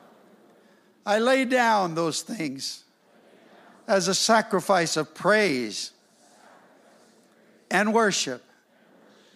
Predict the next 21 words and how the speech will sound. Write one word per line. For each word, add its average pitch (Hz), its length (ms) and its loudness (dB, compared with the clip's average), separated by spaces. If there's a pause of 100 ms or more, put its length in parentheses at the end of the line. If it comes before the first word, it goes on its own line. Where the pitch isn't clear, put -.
(260)
and 190 120 -4
I 190 120 2
glorify 185 680 0
you 147 560 -4 (1080)
by 175 220 0
obeying 165 500 -2
you 120 380 -6 (800)
and 160 220 -10
doing 196 360 -2
whatever 202 360 0
you 226 200 -2
say, 117 520 -6 (1500)
whether, 214 380 0
eh, 208 220 -2
wh-, 202 420 -4
whether 208 320 0
ever, 196 460 -4 (280)
where, 208 280 0
wherever 185 960 -2
it 160 220 -6
is, 165 480 -6